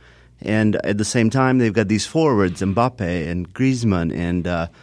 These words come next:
Giroud, and they're all so different and they're all so dangerous. Uh, it does, after that game, it really does look like it's their tournament to lose.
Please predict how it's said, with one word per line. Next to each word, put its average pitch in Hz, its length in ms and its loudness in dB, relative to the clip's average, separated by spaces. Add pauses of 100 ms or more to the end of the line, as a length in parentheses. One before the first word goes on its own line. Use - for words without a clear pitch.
(280)
Giroud, 113 500 0
and 101 100 2
they're 107 80 2
all 120 160 2
so - 180 -4
different 107 540 -2
and 92 160 -2
they're 90 100 -4
all 98 160 2
so 104 160 -4
dangerous. 113 640 0 (560)
Uh, 101 260 0 (340)
it - 340 -4
does, 127 480 -2
after 135 340 0
that 175 220 0
game, 175 260 2
it 117 40 2
really 120 240 2
does 113 200 0
look 107 140 -4
like 98 160 -4 (340)
it's 101 180 -6
their 101 180 2
tournament 90 440 -2
to - 100 -10
lose. - 460 -8